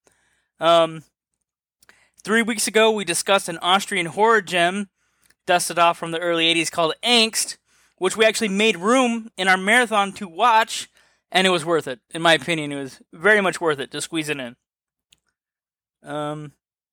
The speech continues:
two weeks ago, we got treated to some magic shows with the Lord of Illusions.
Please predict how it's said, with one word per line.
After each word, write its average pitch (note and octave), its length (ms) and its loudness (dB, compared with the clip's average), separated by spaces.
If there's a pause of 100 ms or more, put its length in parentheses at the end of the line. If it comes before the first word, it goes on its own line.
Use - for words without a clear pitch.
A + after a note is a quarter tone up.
(1600)
two A3 160 0
weeks G3 220 -2
ago, G#3 400 2 (960)
we D#3 100 -12
got D#3+ 160 2
treated F#3 320 2
to F3 140 -6
some D#3+ 280 -4
magic A#3 380 4
shows A#3 640 0 (380)
with E3 140 -12
the E3+ 80 -6
Lord F#3 240 2
of F3 80 -2
Illusions. A#3+ 680 -2